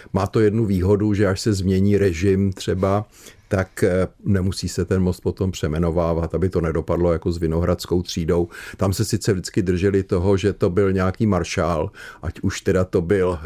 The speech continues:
rakousko-uherský, nebo, nebo nacistický, ale nakonec přišli s názvem Vinohradská třída a myslím, že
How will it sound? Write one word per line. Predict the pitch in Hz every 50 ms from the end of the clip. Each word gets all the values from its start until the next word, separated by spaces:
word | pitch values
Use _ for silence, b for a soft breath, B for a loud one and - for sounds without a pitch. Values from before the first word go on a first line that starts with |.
| -
rakousko-uherský, | 87 85 78 - - 95 95 - - - - 95 82 90 95 95 104 104 - - - - 110 107 101 98 101
nebo, | 92 87 85 82 87 98 92 87 87 85 - B B B B B B B B B -
nebo | - 85 80 80 80 90 92 92 90 65 - 87
nacistický, | 85 85 80 - - 95 - - - 98 - - - - 113 104 101 107 107 110 110 B B B B B B B B B B -
ale | 90 90 95 95
nakonec | 101 92 - - 104 101 101 92 -
přišli | - - - 90 - - 95 98 98 90 - - - -
s | 101 95 87 - - 92
názvem | 90 98 90 90 90 90 87 101 98 95
Vinohradská | 92 90 87 87 90 87 87 - - - - 95 90 87
třída | - - - - 82 78 85 85 85 90 85
a | 87 87
myslím, | 82 80 - - - 80 78 82
že | 80 82 78